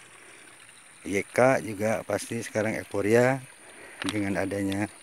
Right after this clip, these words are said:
lokomotif D empat belas sepuluh, ya. Nanti saya ambil lagi dah lokomotif. <laughs> Oke. Dan semua relpen-relpen yang ada di Jawa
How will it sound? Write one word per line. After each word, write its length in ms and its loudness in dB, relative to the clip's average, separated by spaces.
lokomotif 640 -6
D 160 -4
empat 240 -8
belas 320 0
sepuluh, 460 -4
ya. 160 -4
Nanti 260 -4
saya 320 -4
ambil 220 0
lagi 160 0
dah 100 -2
lokomotif. 500 -12
<laughs> 1400 -12
Oke. 320 0
Dan 160 -2
semua 320 2
relpen-relpen 720 0
yang 80 -2
ada 160 -4
di 160 -6
Jawa 400 -2